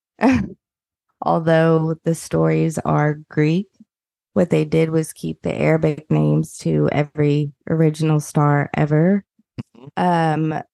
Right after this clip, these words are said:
Speaker 1: made. So as you go through the constellations in alphabetical order by,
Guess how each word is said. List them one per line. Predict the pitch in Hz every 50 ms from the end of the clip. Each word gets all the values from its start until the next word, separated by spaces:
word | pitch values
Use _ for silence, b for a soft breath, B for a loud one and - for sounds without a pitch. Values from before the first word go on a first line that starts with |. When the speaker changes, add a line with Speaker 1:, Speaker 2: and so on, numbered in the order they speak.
| _ _ _
Speaker 1:
made. | 180 180 165 151 151 151 165 208 233 294 269 -
So | - - - - 202 180 175 170 165 165 160 160 160 160 160 - _ -
as | 170 165 165 165 170 165 - -
you | 175 170 175 165
go | 156 165 160 160 160 165 - _
through | - 160 160 160 160 160
the | 151 - 160 151
constellations | - - 143 143 143 143 147 - - - - - 151 147 143 139 139 143 151 - - 165 170 180 196 196 - 170
in | 160 156
alphabetical | - - 147 147 - - 160 147 151 143 143 151 151 - - 170 165 -
order | - 151 151 151 151 170 180 185 190 196 -
by, | - 165 156 151 147 151 147 147 147 151 -